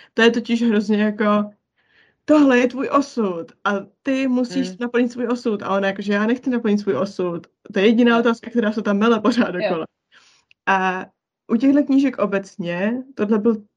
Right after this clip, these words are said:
Speaker 1: ta chvíle, kdy jsem si řekla, jo, fakt asi velký problém.
Speaker 2: Hmm.
Speaker 1: Pokud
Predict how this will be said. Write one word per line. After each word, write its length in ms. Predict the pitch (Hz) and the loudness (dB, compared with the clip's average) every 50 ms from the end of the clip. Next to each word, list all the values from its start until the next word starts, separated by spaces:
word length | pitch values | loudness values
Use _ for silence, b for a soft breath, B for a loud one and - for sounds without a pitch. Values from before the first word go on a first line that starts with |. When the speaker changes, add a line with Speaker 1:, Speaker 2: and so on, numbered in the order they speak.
| _ _ _ _ | _ _ _ _
Speaker 1:
ta 120 | - 220 | -6 -6
chvíle, 300 | 214 - - 220 208 208 | -6 -2 0 2 4 4
kdy 80 | 208 208 | 2 2
jsem 160 | 208 226 208 | 2 0 -2
si 100 | 208 - 196 | 0 -2 -4
řekla, 200 | 208 208 202 190 | -4 -4 -2 -2
jo, 120 | 180 185 | -2 -2
fakt 220 | 185 - 185 185 - | -4 -8 -12 -12 -12
asi 220 | 202 202 - - | -12 -10 -6 -4
velký 280 | 185 180 170 - 185 180 | -4 -4 -4 -4 -4 -4
problém. 580 | 180 185 180 160 160 165 160 165 175 190 208 208 B B B B | -2 -2 -2 -2 -2 -2 -2 -2 -4 -6 -6 -8 B B B B
Speaker 2:
Hmm. 140 | 214 214 208 | -4 0 2
Speaker 1:
Pokud 440 | 226 233 226 - 277 277 247 - | 2 2 2 2 0 0 0 -2